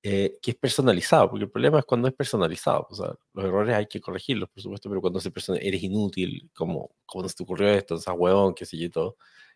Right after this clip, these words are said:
eh, es personal, pues, entonces efectivamente genera mucho más estrés, lo que decís tú, cuando, si, si yo digo, "Vamos a una retro", y ya me estreso y genero cortisol,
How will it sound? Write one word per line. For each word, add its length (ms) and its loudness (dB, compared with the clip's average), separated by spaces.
eh, 280 0
es 100 -8
personal, 580 0
pues, 100 -18
entonces 360 -12
efectivamente 580 -8
genera 300 -4
mucho 260 -8
más 140 -6
estrés, 300 -4
lo 60 -12
que 100 -8
decís 180 -10
tú, 100 -2
cuando, 280 4
si, 240 -6
si 160 -2
yo 120 4
digo, 220 4
"Vamos 280 10
a 40 8
una 40 6
retro", 260 6
y 60 0
ya 100 6
me 80 4
estreso 540 0
y 120 -12
genero 280 -4
cortisol, 460 0